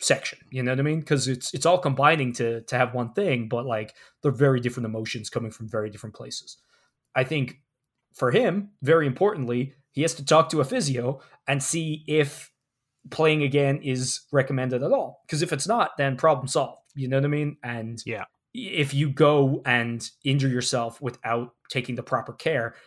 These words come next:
Speaker 1: then I think that she has kind of a right to be angry at, like, don't be flippant about your position. Make sure you do your physio and your exercises, get yourself back up to scratch. 'Cause, like, I'm sure you don't want it to happen as well.
Speaker 2: That's a great point. I didn't even think about, like, talking to a physio and being like, "Hey,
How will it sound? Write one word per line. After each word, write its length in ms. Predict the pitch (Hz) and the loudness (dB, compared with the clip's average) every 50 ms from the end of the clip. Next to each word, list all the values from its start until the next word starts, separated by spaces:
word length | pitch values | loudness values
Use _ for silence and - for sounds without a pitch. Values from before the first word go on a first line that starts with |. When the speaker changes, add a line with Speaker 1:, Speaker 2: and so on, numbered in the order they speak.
| _ _ - | _ _ 0
Speaker 1:
then 140 | 135 160 151 | 2 4 4
I 100 | 147 139 | 4 2
think 420 | 139 - - 151 139 123 - _ | 0 0 0 0 0 -2 -2 _
that 260 | - 131 127 - - _ | 0 0 0 -2 -6 _
she 220 | - - - 139 123 | -6 -2 -2 0 2
has 200 | 135 127 117 - | 2 2 2 0
kind 180 | - 139 135 127 | 0 0 0 0
of 60 | 113 | -2
a 80 | 117 113 | -4 -4
right 260 | 117 123 - 247 - | -4 -4 -6 -6 -6
to 60 | - | -6
be 120 | 135 123 110 | -4 -4 -4
angry 340 | 107 104 104 107 104 104 104 | -6 -6 -8 -10 -10 -10 -12
at, 120 | 107 - - | -10 -4 -2
like, 160 | 147 135 - | -2 0 0
don't 220 | - 165 160 139 | 0 -2 -2 -2
be 380 | - 156 147 143 139 135 135 - _ _ _ _ _ _ - | -4 -4 -4 -2 -4 -4 -6 -8 _ _ _ _ _ _ -10
flippant 360 | - - 151 143 143 135 120 | -2 0 0 2 2 0 -4
about 260 | 107 113 113 113 127 | -2 -2 -2 -4 -4
your 120 | 117 113 107 | -6 -10 -8
position. 560 | - 117 107 110 104 - - 113 113 117 117 | -8 -8 -6 -6 -6 -6 -8 -8 -10 -6 -6
Make 180 | 123 127 120 | -4 -4 -4
sure 140 | - - 135 127 | -4 -4 -4 -4
you 120 | 120 113 | -4 -6
do 300 | 107 98 117 113 117 117 | -8 -8 -6 -6 -4 -4
your 140 | 120 110 107 | -6 -6 -6
physio 500 | - 160 160 135 139 143 143 143 143 147 | -6 -6 -4 -2 -2 -2 0 -2 -2 -4
and 140 | 127 113 110 | -6 -10 -12
your 240 | 110 110 110 120 - | -12 -14 -14 -12 -12
exercises, 540 | 120 113 - - 110 117 113 110 110 110 107 | -12 -10 -10 -8 -8 -8 -8 -8 -8 -10 -10
get 140 | - 127 135 | -10 -12 -10
yourself 260 | 123 - - 113 - | -8 -8 -8 -8 -6
back 160 | - 110 - - | -8 -10 -10 -12
up 60 | - | -14
to 60 | - | -14
scratch. 340 | - - 135 117 110 - - | -12 -12 -12 -12 -12 -10 -10
'Cause, 160 | - 120 110 127 | -8 -6 -6 -4
like, 140 | 127 120 - | -6 -6 -8
I'm 40 | - - _ _ _ - | -12 -20 _ _ _ -8
sure 160 | - - 214 | -4 -4 -2
you 120 | 160 151 | -2 0
don't 180 | 180 147 131 123 | -2 -2 -2 -4
want 160 | 120 117 113 | -8 -8 -8
it 140 | 113 - - | -10 -10 -8
to 80 | - 113 | -4 -2
happen 400 | 110 110 107 - 110 107 110 - - | -2 -2 -2 -4 -8 -12 -12 -14 -16
as 100 | 120 101 | -10 -4
well. 380 | 110 127 139 110 120 139 - _ _ - | -2 0 0 0 -4 -8 -12 _ _ -12
Speaker 2:
That's 120 | 127 - | -10 -4
a 40 | - | -2
great 160 | 127 120 - | -2 -4 -4
point. 260 | - 110 104 104 - _ _ - | -6 -12 -12 -14 -16 _ _ 2
I 160 | 127 135 135 | 4 4 4
didn't 160 | 127 135 139 | 4 2 0
even 140 | 131 123 117 | -2 -2 -2
think 140 | - 131 123 | -4 -4 -4
about, 220 | - 123 120 120 | -4 -6 -6 -6
like, 160 | 131 120 107 - | -8 -10 -8 -4
talking 280 | - 120 117 110 120 - | -4 -4 -4 -4 -6 -8
to 320 | - 123 120 117 113 117 | -8 -6 -6 -6 -8 -8
a 100 | 120 120 | -10 -8
physio 320 | - - 123 - - 113 110 | -6 -6 -6 -6 -6 -8 -8
and 80 | 107 | -8
being 160 | 101 117 117 107 | -8 -8 -6 -8
like, 180 | 107 104 - | -8 -8 -4
"Hey, 220 | - 202 196 - | -2 -2 -2 -2